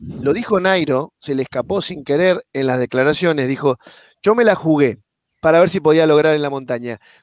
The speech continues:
Cuando vi que ya no, la fuga se iba y no había rivales, dije, ¿para qué me voy a luchar si total empieza a tirar el Ineos y van a disputar el puerto los de la general?".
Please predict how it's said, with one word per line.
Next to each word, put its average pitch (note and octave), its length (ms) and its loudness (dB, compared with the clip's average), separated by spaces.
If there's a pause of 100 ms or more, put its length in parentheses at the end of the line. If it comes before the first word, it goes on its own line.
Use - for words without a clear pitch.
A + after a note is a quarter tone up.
Cuando F3+ 340 0
vi B3+ 140 -2
que F#3+ 160 -4
ya G#3 180 -4
no, G#3 280 -8
la D3+ 180 -2
fuga G#3+ 320 -2
se F#3+ 120 -4
iba D#3 140 -2
y C#3+ 60 -10
no G3 80 -6
había A#3 220 -2
rivales, G3 560 0 (140)
dije, F3+ 260 -12 (400)
¿para E3 200 -6
qué A#3 160 -8
me A3+ 120 -6
voy A3+ 100 -4
a A3+ 60 -2
luchar A3+ 360 -2 (220)
si F#3+ 200 -6
total F3+ 440 0 (160)
empieza D3+ 440 -4
a - 40 0
tirar G#3 300 -4
el B3+ 140 2
Ineos A3 440 -2 (340)
y G3 200 -8
van G#3+ 240 0
a A#3+ 100 -2
disputar F3 500 -4
el E3+ 120 -4
puerto - 320 -2
los F#3 140 2
de D3+ 100 2
la D3 100 2
general?". D3+ 540 0